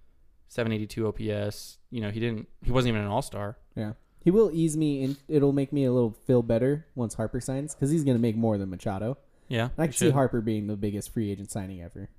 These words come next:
Speaker 1: Yeah, with Machado, though, even though we're kinda saying he's not worth that money, I think it was a good signing by the Padres. You
Speaker 2: Oh,
Speaker 1: got the
Speaker 2: yeah.
Speaker 1: cap space. I mean, you signed Hosmer, didn't really work out, but you still got a lot of years. You got Will Myers, you got, who's that other? They got Will Myers,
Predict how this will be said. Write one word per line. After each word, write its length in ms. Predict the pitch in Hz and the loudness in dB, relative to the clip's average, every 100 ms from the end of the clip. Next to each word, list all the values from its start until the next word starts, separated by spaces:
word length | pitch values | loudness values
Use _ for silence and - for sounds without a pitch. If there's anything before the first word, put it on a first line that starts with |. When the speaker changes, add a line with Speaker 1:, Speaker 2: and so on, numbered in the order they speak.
| _ _ - | _ _ -4
Speaker 1:
Yeah, 180 | 135 131 | 0 0
with 160 | 143 | 0
Machado, 340 | 170 196 214 214 | 0 2 4 4
though, 200 | 202 190 | 4 2
even 200 | 185 180 | 2 0
though 120 | 180 | 0
we're 120 | 165 | -2
kinda 240 | 147 151 143 | -2 -2 -2
saying 200 | 147 139 | -2 -2
he's 100 | 127 | 0
not 140 | 127 | -2
worth 120 | 117 | -2
that 100 | 117 | -2
money, 200 | 110 113 | -2 -2
I 60 | 113 | -2
think 180 | 135 120 | -2 -2
it 60 | |
was 120 | 113 110 | -2 -4
a 40 | |
good 140 | 107 - | -6 -4
signing 300 | 110 104 107 | -4 -4 -4
by 120 | 104 | -6
the 60 | |
Padres. 600 | 104 104 101 107 104 - - - _ - | -8 -8 -8 -6 -8 -10 -18 -20 _ -4
You 80 | 139 | 2
Speaker 2:
Oh, 20 | |
Speaker 1:
got 120 | 147 | 4
the 60 | 123 | 4
Speaker 2:
yeah. 80 | 123 | 2
Speaker 1:
cap 220 | 113 - | 2 0
space. 440 | - 120 120 - | -2 0 -2 -2
I 20 | 123 | 0
mean, 120 | 127 | 0
you 80 | 120 | 2
signed 200 | 139 113 | 0 0
Hosmer, 360 | 104 104 107 | 0 0 -2
didn't 180 | 107 107 | -2 -4
really 180 | 107 104 | -4 -4
work 200 | 107 113 | -4 -2
out, 180 | 113 113 | -2 -2
but 100 | 113 | -6
you 80 | |
still 160 | 117 117 | -4 -6
got 120 | 110 | -2
a 40 | 107 | -2
lot 180 | 104 | -2
of 60 | 107 | -2
years. 320 | 107 110 - | -4 -4 -6
You 60 | 123 | -6
got 200 | 117 117 | -4 -2
Will 140 | 120 | -2
Myers, 500 | 117 120 117 117 113 | 0 0 0 -2 -4
you 80 | 113 | -8
got, 340 | 107 101 101 - _ _ _ - _ _ _ - | -8 -8 -10 -14 _ _ _ -20 _ _ _ -10
who's 140 | 131 | -8
that 120 | 123 120 | -6 -6
other? 420 | 120 117 113 - _ _ _ _ - | -6 -6 -8 -14 _ _ _ _ -6
They 80 | 127 | -2
got 120 | 113 | 2
Will 140 | 120 123 | 2 2
Myers, 600 | 120 117 113 117 - | 0 -2 -4 -6 -10